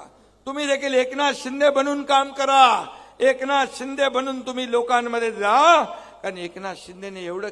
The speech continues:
केलेलं आहे, एवढं दिलेलं हा देणारा आहे. एकनाथ शिंदे घेणारा नाही,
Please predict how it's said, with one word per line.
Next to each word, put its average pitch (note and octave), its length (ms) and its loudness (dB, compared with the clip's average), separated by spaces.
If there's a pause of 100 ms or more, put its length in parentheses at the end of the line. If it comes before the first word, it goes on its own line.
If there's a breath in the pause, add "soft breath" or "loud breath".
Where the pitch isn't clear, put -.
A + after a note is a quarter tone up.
केलेलं G#3 300 -8
आहे, B2+ 880 -12
एवढं C4 340 2
दिलेलं C4+ 320 2
हा C4 180 6
देणारा D4 580 -2
आहे. A3+ 260 -6 (500)
एकनाथ A#3+ 300 -6
शिंदे B3 300 -8
घेणारा A#3+ 460 -4
नाही, C4+ 600 -8